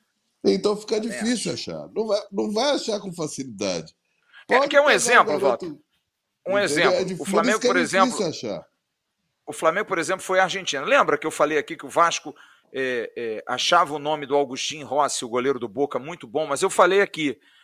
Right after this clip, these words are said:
Speaker 2: é muito bom, mas não será fácil sair do Boca. Ele brigou com o Riquelme
Speaker 1: Exatamente.
Speaker 2: esse ano que passou e tem contrato até o meio do ano. O que que o Flamengo fez? O Flamengo foi a Buenos Aires. Acertou com o cara. Sabe o que que aconteceu?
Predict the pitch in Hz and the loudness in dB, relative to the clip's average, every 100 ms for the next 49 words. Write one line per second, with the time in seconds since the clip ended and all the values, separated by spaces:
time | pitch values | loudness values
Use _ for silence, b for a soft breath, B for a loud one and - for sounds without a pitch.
0 | b b _ _ - 147 160 226 - 170 | b b _ _ -4 -4 -4 -6 -6 -2
1 | 139 156 196 185 170 127 160 202 214 214 | 4 4 4 0 -2 -2 0 0 2 2
2 | 180 190 185 - 165 180 - 160 165 160 | 6 4 4 2 6 6 4 -2 0 0
3 | 160 160 127 139 - 98 - 131 143 139 | -2 -4 0 0 -2 -10 -8 -6 -4 -4
4 | 127 185 185 160 143 92 120 135 151 151 | 0 0 0 -6 -8 -4 2 2 2 -2
5 | 147 123 120 - 101 - 107 123 147 B | -2 -4 -6 -8 -8 -6 -2 0 0 B
6 | B B B 147 185 185 190 180 175 170 | B B B -6 -6 -2 -2 0 0 0
7 | 160 180 180 180 175 151 117 117 220 - | -2 -2 0 0 0 -2 -2 -4 -6 4
8 | 247 226 208 - 175 131 - 160 208 - | 4 4 0 0 0 0 -2 -4 -4 4
9 | 226 233 190 240 294 170 202 214 131 - | 6 6 6 2 2 6 8 8 4 -6
10 | - - _ _ _ _ _ _ _ _ | -10 -16 _ _ _ _ _ _ _ _
11 | 170 - 214 247 240 240 - 170 151 202 | -4 0 0 0 -4 -4 4 6 6 2
12 | 190 185 170 180 170 - 247 240 165 | 0 -2 -2 -2 -4 0 4 4 0